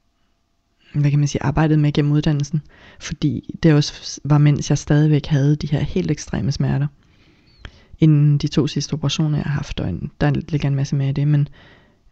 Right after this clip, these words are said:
på det tidspunkt, så var jeg stadigvæk, øh, enormt syg, mens jeg så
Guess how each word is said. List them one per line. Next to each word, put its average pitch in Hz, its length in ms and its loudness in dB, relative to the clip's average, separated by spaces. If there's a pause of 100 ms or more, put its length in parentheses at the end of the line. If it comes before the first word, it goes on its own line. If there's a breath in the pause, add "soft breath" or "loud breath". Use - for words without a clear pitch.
(240)
på - 80 -2
det 151 140 -2
tidspunkt, 151 380 -2
så - 100 2
var 143 120 4
jeg 139 120 2
stadigvæk, 143 560 0
øh, 143 360 -4 (100)
enormt 156 400 2
syg, - 400 -6 (760)
mens 151 540 -2
jeg 147 80 -2
så 147 220 0